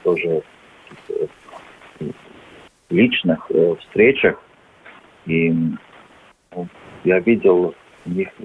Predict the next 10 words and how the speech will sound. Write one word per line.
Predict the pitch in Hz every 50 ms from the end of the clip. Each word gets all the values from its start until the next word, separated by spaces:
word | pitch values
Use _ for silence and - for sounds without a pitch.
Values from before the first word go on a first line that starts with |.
| - - - - - - - - -
эту | - - 80
внутреннюю | 78 82 - 117 117 - - 90 85 82 82 82 85 82
силу. | - - - - 80 - 110 85 - - - _ _ - - - - - - _ _ _ - - -
Я | 82 82
думал, | 82 90 87 85 - - -
я | - 98 95
тоже | - 107 85 - -
таким | - - - 92 80
хочу | - - 82 - - 80
стать. | - - - 71 69